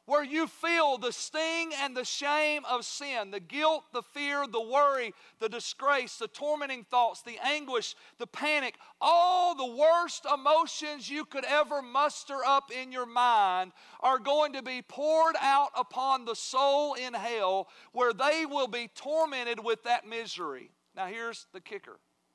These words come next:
Not only is the misery of the soul there, but the Bible actually teaches us here through this simple word death,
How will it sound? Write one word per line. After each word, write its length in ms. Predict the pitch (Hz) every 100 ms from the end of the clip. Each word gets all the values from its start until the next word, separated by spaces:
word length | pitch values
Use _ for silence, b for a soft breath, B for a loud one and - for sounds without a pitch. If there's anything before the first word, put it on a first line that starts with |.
| _ _ _ _ _ _ _ _ _ _ _ _ _ _
Not 160 | 226 269
only 320 | 285 285 254
is 180 | 240 226
the 120 | 208
misery 440 | 190 262 269 233 220
of 140 | 185
the 80 | 196
soul 400 | - 262 262 226
there, 280 | 180 175 202
but 200 | 208 -
the 60 |
Bible 440 | 190 220 247 220 196
actually 400 | 190 185 190 180
teaches 480 | 240 254 - 190
us 240 | 180 175 -
here 220 | 180 185
through 180 | 202 214
this 160 | 196
simple 400 | - - 233 214
word 320 | 190 190 160 -
death, 320 | 165 151